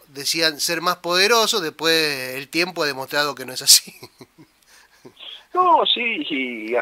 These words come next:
Speaker 2: y an-, an-, antes acordate que las zonas también, cuando se armaba lo que era el Federal, eh, Federal B, Federal C antiguamente, eh, ¿qué es lo que hacían? Se partían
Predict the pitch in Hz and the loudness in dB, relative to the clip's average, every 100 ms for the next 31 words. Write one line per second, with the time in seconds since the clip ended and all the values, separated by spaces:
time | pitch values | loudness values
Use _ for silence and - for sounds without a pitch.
0 | - 127 139 156 - 143 147 143 151 113 | -2 -2 0 0 2 2 2 -2 -2 -2
1 | 113 - - 104 95 - 123 123 95 98 | 0 -2 -4 -2 -2 -2 -4 -2 -4 -4
2 | 110 110 - - - _ - 92 90 - | -4 -6 -12 -20 -20 _ -10 -8 -6 -6
3 | 90 104 110 98 85 80 82 98 98 90 | 0 2 4 4 2 -2 -6 -6 -6 -6
4 | 85 92 95 85 78 - _ - - 78 | -2 0 -2 -4 -14 -20 _ -18 -10 -10
5 | 73 71 - _ _ _ - 82 87 92 | -10 -14 -18 _ _ _ -12 -4 -2 0
6 | 92 98 90 85 _ - 80 82 90 101 | 0 0 -2 -6 _ -10 -4 -4 -4 -4
7 | 92 82 92 92 87 104 110 90 82 _ | -4 -4 -4 -4 -2 -6 -6 -8 -10 _
8 | _ _ - 78 76 73 95 92 82 - | _ _ -16 -14 -12 -8 -6 -4 -6 -6
9 | 107 92 - - - - 95 87 | -6 -6 -8 -4 -6 -4 -6 -6